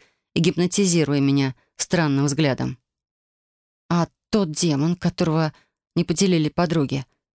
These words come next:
ты знаешь, кто это был? Может, он что-то сделал?" "Если бы демоны могли просто так отбирать силу, то царил бы хаос". "Но ты знаешь, кто он?" Ухмыльнулся, странно блеснув глазами.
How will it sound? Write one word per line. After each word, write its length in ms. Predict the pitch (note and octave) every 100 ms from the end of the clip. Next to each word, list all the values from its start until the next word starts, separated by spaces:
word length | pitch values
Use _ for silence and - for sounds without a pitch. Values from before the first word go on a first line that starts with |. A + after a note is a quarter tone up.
| _
ты 60 | F3+
знаешь, 240 | F#3 A#3+
кто 140 | - F3+
это 160 | D#3
был? 220 | C#3 C#3 - _ _ _ _ _ _ E3+
Может, 300 | F3 - F#3+
он 100 | A3
что-то 320 | - F3+ -
сделал?" 400 | C#3+ D#3 C#3+ C#3+ _ _ _ _ _ _ _ _ _ -
"Если 180 | D3 D#3
бы 120 | D#3
демоны 380 | D#3+ E3 D#3+ D3
могли 260 | D3+ D3+
просто 380 | D3+ E3 - D3+
так 240 | - D3+
отбирать 360 | C#3+ C3 D3 C#3+
силу, 400 | - E3+ C#3 B2 _ _ _ _ _ _ -
то 180 | G3+
царил 420 | G3+ F3+ E3 F3 D#3
бы 160 | D3
хаос". 640 | - D#3+ E3 D3+ - - - _ _ _ _ _ _ _ -
"Но 140 | E3+
ты 220 | - F#3+
знаешь, 340 | F3+ G#3+ D#3+ -
кто 200 | - C#3+
он?" 220 | C3+ C3 _ _ _ _ _ _ -
Ухмыльнулся, 800 | F3 - G#3 F#3+ G#3+ B3+ - D#3
странно 400 | - F3+ D#3+ D3
блеснув 360 | E3 - D#3
глазами. 560 | D#3 F3 D#3+ C3+ B2